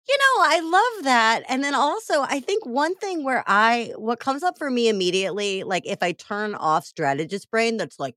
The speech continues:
"Yes, do this, do this immediately." If I put on, like, stressed out business owner <laughs> side of my brain, I'm like, "But what if nobody responds to me?" So I think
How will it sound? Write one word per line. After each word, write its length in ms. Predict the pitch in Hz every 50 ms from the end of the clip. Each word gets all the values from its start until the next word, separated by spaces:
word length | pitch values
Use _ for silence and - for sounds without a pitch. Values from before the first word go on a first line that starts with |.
| -
"Yes, 480 | - - 170 147 - - - - - _ _ _ _ _ _ _ _ _ _ -
do 180 | 403 392 254
this, 340 | 190 - 175 135 - - -
do 160 | - 240 262
this 200 | 208 220 190 -
immediately." 500 | 202 190 180 165 160 - 180 117 113 - - - - - - - -
If 160 | 233 240 -
I 100 | 254 240
put 280 | - - - 285 285
on, 320 | 320 330 339 330 320 302 302 277 233 - - 214
like, 240 | 202 185 180 -
stressed 420 | - - - - 185 175 170 - -
out 220 | 190 185 170 -
business 400 | - 156 151 - 180 185 180 -
owner 440 | 208 196 196 202 202 208 214 208 - - 190
<laughs> 100 | - -
side 320 | - - 254 226 226 220
of 80 | 233 214
my 160 | 233 240 240
brain, 400 | 226 240 254 247 247 247 247 254 247 - - - - _ - - -
I'm 120 | - 302
like, 180 | 311 320 311 302 - - -
"But 200 | 349 349 311 254
what 260 | 320 339 320 320 320
if 280 | 359 392 427 427 427 - - _ -
nobody 600 | 403 403 370 339 294 262 240 262 226 254 277 302
responds 1200 | 311 339 349 349 - - - _ - 403 403 415 440 453 480 494 494 494 494 494 508 508 - - - -
to 80 | - -
me?" 560 | 302 302 285 269 254 240 220 202 180 170 185 -
So 420 | - - 294 285 285 277 285 277 - - - - - - -
I 100 | 277 294
think 300 | - 381 415 440 440